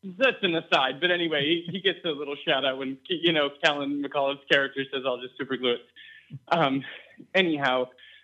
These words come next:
uh, I di-, I didn't take that traditional route, but I watched people who did, and my friends graduated in oh eight, which was right after the, um, the, the credit crisis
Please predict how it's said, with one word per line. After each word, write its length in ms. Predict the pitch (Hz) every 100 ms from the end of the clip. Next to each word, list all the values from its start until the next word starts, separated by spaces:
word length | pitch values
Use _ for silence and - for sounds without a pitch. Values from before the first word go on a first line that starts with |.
| _ _ _ 170
uh, 260 | 165 151 - _ 175
I 460 | 190 202 214 196 - _ _ 143
di-, 200 | 190 196
I 80 | 190
didn't 240 | 202 214
take 160 | - 175
that 140 | 175 -
traditional 300 | 175 170 165
route, 160 | 147
but 80 | 151
I 20 |
watched 300 | 139 139 -
people 180 | 170 151
who 120 | 147
did, 240 | 175 277 240
and 160 | 151
my 120 | 151 151
friends 220 | 170 156
graduated 500 | 135 143 135 143 135 127
in 120 | 127
oh 160 | 131
eight, 180 | 175 175
which 120 | - -
was 160 | 143 135 - _ - - _ _ _ _ _ - -
right 220 | 139 151 143
after 440 | 139 139 143 139
the, 360 | 127 135 131 123 - _ _
um, 380 | 131 123 123 123 _ _ -
the, 280 | 127 123 131
the 80 | 135
credit 360 | - 202 196 -
crisis 380 | 131 131 131